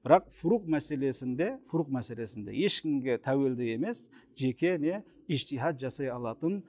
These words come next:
ғалым, мужтахид фил мазхаб, мазхабтағы мужтахид дәрежесіндегі ғалым дейді. Ал одан төмен түспейді дейді. Яғни Ибн Камал Пашаның айтқанындай, әл-мужтахид фил масаил емес дейді. Мазхабта мужтахид,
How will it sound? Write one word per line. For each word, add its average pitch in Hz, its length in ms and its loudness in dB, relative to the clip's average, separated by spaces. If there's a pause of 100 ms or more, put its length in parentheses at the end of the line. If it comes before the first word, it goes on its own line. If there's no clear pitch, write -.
(220)
ғалым, 127 340 4
мужтахид 156 380 0
фил 127 180 -2
мазхаб, 131 280 0
мазхабтағы 127 680 -2
мужтахид 151 440 0
дәрежесіндегі 127 720 -2 (280)
ғалым 113 360 2
дейді. 98 220 -12
Ал 113 120 -4
одан 160 460 8
төмен 147 400 -2 (100)
түспейді 98 320 -6
дейді. - 220 -20 (340)
Яғни 131 180 2 (160)
Ибн 147 200 2
Камал 147 340 0
Пашаның 135 400 -4
айтқанындай, 127 640 0 (420)
әл-мужтахид 131 600 0
фил 143 220 2
масаил 123 760 -4
емес 113 400 -4
дейді. 78 300 -16 (460)
Мазхабта 143 640 -2
мужтахид, 135 520 -2